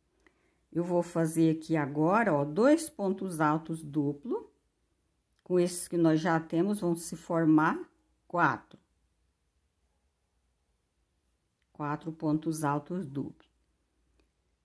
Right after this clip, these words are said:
Agora, eu vou fazer uma, duas, três, quatro correntinhas. Aqui eu vou fazer um ponto baixo aqui dentro. Então, aqui nós já estamos formando a nossa florzinha, né?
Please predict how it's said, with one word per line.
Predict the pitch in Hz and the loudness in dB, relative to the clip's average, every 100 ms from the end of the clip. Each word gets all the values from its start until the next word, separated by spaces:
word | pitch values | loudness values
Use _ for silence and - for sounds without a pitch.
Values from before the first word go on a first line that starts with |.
| _ | _
Agora, | - 156 185 | -6 0 2
eu | |
vou | 190 190 | 2 -2
fazer | 190 208 202 160 143 | -2 -2 0 2 6
uma, | 151 175 202 240 294 | 8 6 6 4 2
duas, | 156 156 165 190 247 311 - | 0 2 4 4 2 0 -8
três, | - 175 175 190 226 254 - - | -8 -2 0 2 2 0 -2 -8
quatro | - 202 262 302 | -6 0 0 0
correntinhas. | 269 190 180 180 160 - - 143 151 214 440 - - _ _ _ - | -4 -2 0 2 0 -2 -2 2 2 0 -6 -14 -16 _ _ _ -20
Aqui | 151 - | -18 -6
eu | 190 | -6
vou | 226 185 | -2 -4
fazer | 180 180 165 151 160 160 | -4 -4 -4 0 -2 -2
um | 208 269 | -2 -2
ponto | - 180 170 180 | 0 0 0 -6
baixo | 151 151 156 - | -4 -2 -2 -4
aqui | 156 _ | -12 _
dentro. | 254 269 147 - - _ _ _ _ _ _ _ _ _ _ _ _ _ | -14 -2 -2 -2 -14 _ _ _ _ _ _ _ _ _ _ _ _ _
Então, | - | -6
aqui | 185 175 | -6 -2
nós | 208 247 | -2 2
já | 262 | 2
estamos | 247 214 208 | 0 -4 -4
formando | - 233 208 170 190 | -2 2 4 4 4
a | 202 | 2
nossa | 185 185 - | 0 0 -4
florzinha, | - 196 202 202 185 160 190 370 | -8 -2 2 2 2 2 4 4
né? | 269 311 359 | 4 4 -2